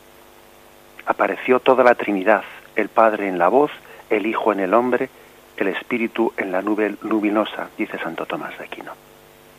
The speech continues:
En el umbral de la vida pública se sitúa el bautismo, en el, en el de la Pascua, la transfiguración. Por el bautismo de Jesús fue manifestado el misterio de la primera regeneración, nuestro bautismo.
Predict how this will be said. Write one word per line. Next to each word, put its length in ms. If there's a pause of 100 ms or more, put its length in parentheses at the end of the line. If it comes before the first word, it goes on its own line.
(640)
En 120
el 120
umbral 360
de 60
la 100
vida 240
pública 480 (280)
se 100
sitúa 340
el 60
bautismo, 600 (140)
en 140
el, 240 (200)
en 120
el 120
de 80
la 120
Pascua, 480 (320)
la 120
transfiguración. 800 (720)
Por 140
el 80
bautismo 440
de 80
Jesús 380 (440)
fue 120
manifestado 640
el 60
misterio 500
de 80
la 100
primera 460 (260)
regeneración, 840 (120)
nuestro 280
bautismo. 580